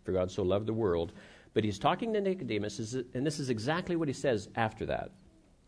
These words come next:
"For God did not send his Son into the world to condemn the world,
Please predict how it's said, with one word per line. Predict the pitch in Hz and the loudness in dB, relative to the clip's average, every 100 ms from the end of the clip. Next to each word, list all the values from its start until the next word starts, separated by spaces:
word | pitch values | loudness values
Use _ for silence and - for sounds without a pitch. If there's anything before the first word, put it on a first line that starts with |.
| - - _ - - - - - - - _ - | -20 -20 _ -20 -20 -20 -20 -20 -20 -20 _ -6
"For | - | -2
God | 98 113 143 101 78 80 95 - - - 90 | 2 2 2 2 2 0 -2 -10 -18 -10 0
did | 123 | 0
not | 131 127 120 | 2 -2 -2
send | - 131 127 | -2 0 0
his | 107 82 | 0 0
Son | - 85 82 | -2 0 0
into | 78 82 | -2 -4
the | 80 | -4
world | 80 78 78 - | 0 0 -2 -4
to | |
condemn | - 82 82 80 | -6 -2 -2 -2
the | 76 | -2
world, | 76 76 76 | -2 0 -2